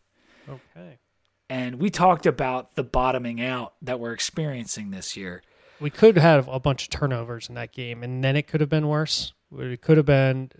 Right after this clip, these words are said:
Speaker 1: interceptions and more fumbles, whatever the case may be. So it could get a little bit worse, but it would be difficult.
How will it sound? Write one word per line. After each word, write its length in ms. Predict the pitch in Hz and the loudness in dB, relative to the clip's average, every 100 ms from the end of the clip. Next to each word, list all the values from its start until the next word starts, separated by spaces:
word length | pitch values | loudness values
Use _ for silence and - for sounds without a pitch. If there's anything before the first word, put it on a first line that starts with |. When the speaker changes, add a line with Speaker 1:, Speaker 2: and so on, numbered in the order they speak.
| 147 _ | -20 _
Speaker 1:
interceptions 920 | 135 139 - 139 131 - 127 123 117 113 | -6 -4 -2 -4 -4 -8 -8 -8 -12 -16
and 600 | 113 113 113 113 113 - - - 127 | -14 -12 -14 -16 -18 -18 -20 -20 -12
more 240 | 139 139 | -4 -4
fumbles, 720 | - 127 123 123 117 - - 151 | -4 -6 -6 -8 -8 -12 -14 -16
whatever 200 | 123 117 | -20 -18
the 60 | 117 | -20
case 280 | _ 117 - | _ -20 -18
may 120 | 117 | -20
be. 340 | 113 113 127 131 _ _ _ _ _ | -14 -8 -8 -8 _ _ _ _ _
So 420 | - 139 123 120 - _ _ _ _ _ _ | -2 0 0 -2 -12 _ _ _ _ _ _
it 260 | - - - | -20 -20 -12
could 280 | - 190 151 | 2 2 6
get 160 | 151 | 4
a 40 | 139 | 4
little 240 | 131 123 | 2 0
bit 220 | 117 113 | -2 -6
worse, 320 | 113 113 - - _ | -8 -16 -16 -18 _
but 120 | 139 | 0
it 40 | 151 | 2
would 160 | 147 | 2
be 100 | 147 | 2
difficult. 480 | 135 120 - - _ | 0 -6 -10 -20 _